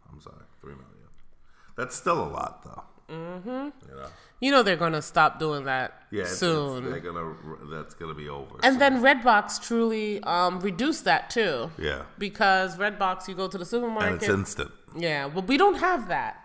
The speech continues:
Speaker 1: No, no,
Speaker 2: We
Speaker 1: there's
Speaker 2: don't
Speaker 1: no
Speaker 2: have
Speaker 1: Redbox.
Speaker 2: a, a, a, um,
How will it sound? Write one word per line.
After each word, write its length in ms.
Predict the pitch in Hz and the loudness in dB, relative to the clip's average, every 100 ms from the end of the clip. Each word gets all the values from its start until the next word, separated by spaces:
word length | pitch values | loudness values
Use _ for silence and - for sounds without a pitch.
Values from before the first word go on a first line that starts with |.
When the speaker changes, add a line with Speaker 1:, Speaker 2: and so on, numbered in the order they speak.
| _ _ - _ | _ _ -20 _
Speaker 1:
No, 240 | 101 107 92 | 4 6 6
no, 200 | 92 78 | 4 4
Speaker 2:
We 80 | 73 | 2
Speaker 1:
there's 120 | - | 2
Speaker 2:
don't 200 | 240 - | 4 6
Speaker 1:
no 40 | |
Speaker 2:
have 120 | 226 226 | 6 6
Speaker 1:
Redbox. 400 | 202 190 180 - | 2 2 0 -2
Speaker 2:
a, 40 | |
a, 920 | 165 170 165 160 - 160 156 147 - | -2 -2 -6 -10 -6 -2 -2 -2 -4
a, 40 | 151 | -4
um, 480 | 156 147 147 143 | -4 -6 -8 -12